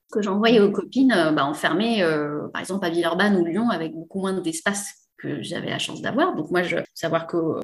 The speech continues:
là, actuellement, je vis dans la Bo-, la, la Dombes. J'ai vécu dans la Dombes depuis quelques années. Et donc, des paysages magnifiques et, et, et vraiment des moments, euh, où j'ai pu, euh, me reconnecter à la photo que j'aime beaucoup.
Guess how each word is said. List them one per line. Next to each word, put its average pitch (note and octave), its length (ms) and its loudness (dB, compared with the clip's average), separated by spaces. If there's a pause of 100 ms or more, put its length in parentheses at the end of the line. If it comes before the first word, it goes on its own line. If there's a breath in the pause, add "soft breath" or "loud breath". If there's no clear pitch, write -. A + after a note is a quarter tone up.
là, F#3 140 0
actuellement, F#3 500 0
je F3 80 -4
vis F3 80 -4
dans D#3+ 100 0
la D#3 140 2
Bo-, F3+ 200 -2
la, D#3 220 -2
la D#3 140 -4
Dombes. D#4 400 6 (160)
J'ai - 180 -16
vécu D#3+ 240 -8
dans E3+ 60 0
la C#3+ 120 -2
Dombes E3 200 2
depuis - 340 -12
quelques D#3 300 -6
années. C4+ 320 6
Et E3 100 -2
donc, G3 200 2
des - 100 4
paysages E3 420 2
magnifiques B3 840 -2
et, E3 40 0
et, B2 640 -2
et - 20 -2
vraiment D#3+ 260 0
des G3 120 2
moments, F3 420 2
euh, - 200 -2 (200)
où F#3+ 80 -4
j'ai F3+ 200 0
pu, C4 340 2
euh, E3+ 200 2 (140)
me F3+ 560 4
reconnecter A#3+ 560 6
à C#4 40 6
la F#3+ 100 4
photo G#3 340 -2
que G#3 140 -2
j'aime F3 220 0
beaucoup. A3 480 0